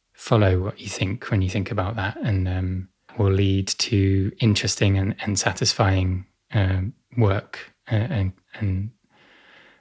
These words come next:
um, that's, I think, served me well in, in what I've been doing. Um, I think another bit of advice,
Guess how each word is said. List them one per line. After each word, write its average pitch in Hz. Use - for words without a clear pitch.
um, 92
that's, -
I -
think, -
served 101
me 98
well 110
in, 104
in 113
what 104
I've 95
been 101
doing. 104
Um, 113
I 110
think 139
another 117
bit -
of 104
advice, 104